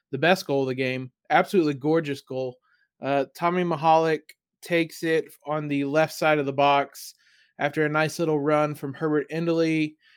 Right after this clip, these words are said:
He's on the right side, cuts across into the middle, uh, lays it off to Mahalik, who, overlapping run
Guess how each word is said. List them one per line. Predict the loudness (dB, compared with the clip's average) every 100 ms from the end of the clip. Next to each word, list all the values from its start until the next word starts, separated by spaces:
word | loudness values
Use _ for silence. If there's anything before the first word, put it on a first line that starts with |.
| _
He's | -6 -4 -2
on | -4
the | 0 4
right | 4 4
side, | 2 2 2 -2
cuts | -6 -6
across | -6 0 0 0 -6
into | -6 -4
the | -2
middle, | -2 0 2 2 2 -2 -6 _ _ _
uh, | -4 -4
lays | 0 2 2 4
it | 4
off | 4 0
to | -6
Mahalik, | 0 4 6 4 0 -4
who, | -2 0 0 0
overlapping | 2 4 6 4 2 -2
run | -2 0 -2 -4